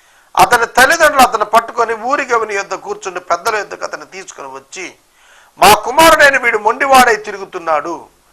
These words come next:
కాబట్టి మా మాట వెనక తిండిపోతూ తాగుబోతూ అయినని ఆ ఊరి పెద్దలతో చెప్పాలి.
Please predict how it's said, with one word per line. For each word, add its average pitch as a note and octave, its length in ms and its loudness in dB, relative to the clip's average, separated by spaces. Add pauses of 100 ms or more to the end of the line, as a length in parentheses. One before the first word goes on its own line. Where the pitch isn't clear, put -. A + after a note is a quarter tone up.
(400)
కాబట్టి G3 440 2
మా G3+ 180 4
మాట A#3 280 4
వెనక B3 400 -2
తిండిపోతూ C4+ 560 -2
తాగుబోతూ A3+ 600 0
అయినని F#3+ 300 -2
ఆ G3 60 4
ఊరి F#3 280 -4
పెద్దలతో E3+ 480 -10
చెప్పాలి. - 560 -14